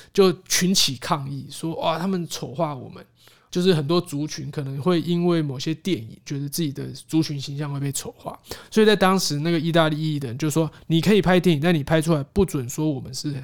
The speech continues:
黑手党。”就不能把 mafia 这个字给说出来。所以这个电影其实很妙，就是它就整个就往那个 Godfather 的这个意象去，就是有点宗教性，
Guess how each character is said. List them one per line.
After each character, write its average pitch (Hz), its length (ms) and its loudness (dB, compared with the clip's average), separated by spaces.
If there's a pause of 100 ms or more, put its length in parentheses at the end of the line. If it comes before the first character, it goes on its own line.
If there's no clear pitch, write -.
(120)
黑 151 120 -2
手 127 220 -6
党。” - 160 -16 (640)
就 185 100 4
不 196 140 4
能 165 200 2
把 143 180 -8
mafia 156 640 2
这 165 140 0
个 156 140 2
字 143 360 -6 (220)
给 127 140 -10
说 151 280 -4
出 143 240 -6
来。 - 160 -10 (500)
所 247 140 6
以 220 120 6
这 214 160 6
个 208 120 8
电 196 280 4
影 151 120 2
其 160 160 -2
实 165 140 4
很 156 120 2
妙， 175 280 4
就 175 120 2
是 175 40 4
它 180 160 2
就 185 140 4
整 143 240 -4
个 139 100 -4
就 165 160 0
往 151 300 -4
那 156 100 -4
个 143 320 -8
Godfather 170 420 -2
的 139 140 -8
这 151 140 -8
个 147 120 -6
意 170 200 -6
象 143 280 -2 (220)
去， - 420 -6
就 - 120 -8
是 156 160 2
有 151 100 0
点 151 200 -4
宗 147 240 -6
教 139 200 -6
性， 135 300 -6